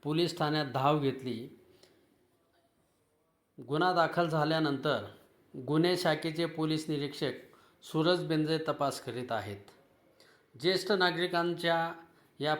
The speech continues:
फसवणूक संदर्भातल्या ज्या घटना आहेत, ह्या घटनांमध्ये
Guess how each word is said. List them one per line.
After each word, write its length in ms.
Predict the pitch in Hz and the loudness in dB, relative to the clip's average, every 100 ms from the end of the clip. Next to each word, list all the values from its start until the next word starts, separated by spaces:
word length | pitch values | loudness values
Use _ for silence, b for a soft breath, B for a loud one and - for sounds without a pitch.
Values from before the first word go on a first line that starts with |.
| 151 | -2
फसवणूक 440 | 131 160 151 151 | -2 0 0 -2
संदर्भातल्या 760 | - 156 139 139 135 135 143 | -2 -2 -2 -2 -2 -4 -4
ज्या 120 | 135 131 | -4 -4
घटना 440 | 123 - 135 123 | -6 -8 -6 -4
आहेत, 220 | 107 110 - - b b - | -4 -8 -14 -20 b b -4
ह्या 180 | 147 160 | -2 0
घटनांमध्ये 840 | 151 - 147 151 151 147 127 127 | -2 -4 -4 -2 -2 -2 -4 -6